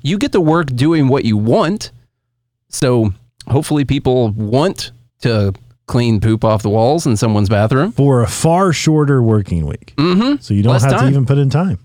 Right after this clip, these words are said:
Speaker 1: So we're gonna even be more productive than people are under capitalism, 'cause we're gonna create more goods than we have. There won't be shortages,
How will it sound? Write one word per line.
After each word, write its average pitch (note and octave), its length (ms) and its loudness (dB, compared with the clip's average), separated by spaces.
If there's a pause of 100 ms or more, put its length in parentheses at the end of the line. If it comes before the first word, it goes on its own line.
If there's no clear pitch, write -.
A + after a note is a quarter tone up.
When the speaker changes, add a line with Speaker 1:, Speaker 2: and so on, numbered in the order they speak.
(140)
Speaker 1:
So E3+ 120 0
we're G#3+ 100 0
gonna C4+ 160 0
even A3 300 0
be G3 120 0
more F3 320 2
productive F#3+ 720 -2 (1080)
than C3+ 320 0
people B2+ 380 0
are A2+ 360 0 (240)
under C#3 200 2
capitalism, G#2+ 680 0
'cause C#3 180 0
we're E3+ 120 2
gonna F#3+ 180 0
create G#3 400 0
more G#3 340 2
goods E3 580 0 (1080)
than E3+ 180 2
we D#3 140 2
have. D3 340 0
There D3 140 4
won't C#3+ 260 2
be D3+ 120 2
shortages, C3 720 -2